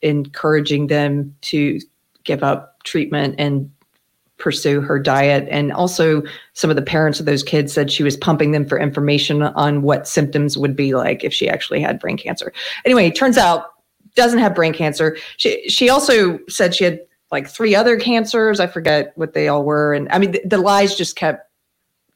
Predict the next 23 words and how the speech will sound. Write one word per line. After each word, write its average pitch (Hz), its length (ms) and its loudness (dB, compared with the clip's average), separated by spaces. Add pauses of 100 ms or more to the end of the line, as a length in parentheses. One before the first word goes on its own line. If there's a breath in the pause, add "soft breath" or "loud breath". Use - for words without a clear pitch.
tumbling 147 400 -2
out 143 100 0
of 143 80 -4
this 139 140 -8
woman. 147 320 -6 (440 loud breath)
But 185 240 2
if 185 140 -2
you 202 120 2
watch 226 260 0
her 214 120 0
interview 185 340 0
with 165 100 -2
sixty 160 320 -6
Minutes, 151 500 -4 (920)
she's 214 260 0
asked 165 360 -2
a 165 60 0
yes 160 260 0
or 151 60 -4
no 151 160 -4
question 147 440 -6
several 143 300 -4
times - 520 -14